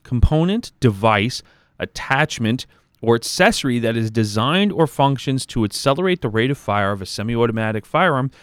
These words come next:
but not to convert the semi-automatic firearm into a machine gun." So if you wanna put in a drop-in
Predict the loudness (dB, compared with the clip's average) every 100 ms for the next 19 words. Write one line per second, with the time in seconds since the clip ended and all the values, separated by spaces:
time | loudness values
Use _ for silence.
0 | _ -16 -6 -2 -2 -2 -2 2 0 0
1 | -6 -2 0 0 0 -2 -6 -6 -4 -2
2 | -2 -4 -6 -12 _ _ -18 -12 -12 -4
3 | 0 0 -2 -6 -10 -8 -6 -8 -8 -2
4 | 0 0 -4 -4 -2 -2 0 -2 -2 -4
5 | -4 -4 -2 -2 -2